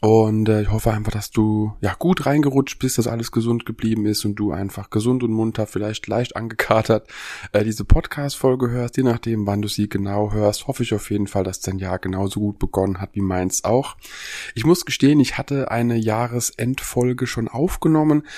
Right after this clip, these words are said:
hab mich aber dann doch spontan dazu entschieden, sie nicht, äh, zu veröffentlichen, denn irgendwie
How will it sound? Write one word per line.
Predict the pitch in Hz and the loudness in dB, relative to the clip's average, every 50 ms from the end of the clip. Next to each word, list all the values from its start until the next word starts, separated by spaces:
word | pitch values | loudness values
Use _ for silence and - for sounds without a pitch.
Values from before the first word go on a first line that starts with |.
| - - - - | -16 -14 -6 -2
hab | - 117 - | -2 0 2
mich | 123 120 110 - - | 2 2 2 0 -2
aber | 107 104 107 104 101 | -2 0 0 0 2
dann | - 104 101 101 101 | 2 0 0 0 0
doch | 107 104 - | -2 0 0
spontan | - - 113 104 - 101 101 104 107 | 0 2 2 0 0 -2 -4 -2 -2
dazu | 107 - - - 107 | -2 -2 -2 -2 -2
entschieden, | 101 101 - - 110 107 104 107 | 0 -2 -2 -2 -2 -2 -2 -2
sie | 98 104 101 | 0 2 4
nicht, | 101 117 123 - - - | 4 4 4 2 0 -2
äh, | 120 113 110 110 107 104 104 | -2 0 0 -2 -2 -4 -4
zu | - - 117 | -4 -2 0
veröffentlichen, | - 113 107 - 101 101 - 107 101 107 104 - - 101 - | 2 2 4 4 2 2 0 -2 0 0 0 0 -2 -2 -2
denn | 98 98 | -2 -2
irgendwie | 92 95 98 98 98 95 101 101 101 98 | -2 -2 -4 -4 -2 0 0 0 0 0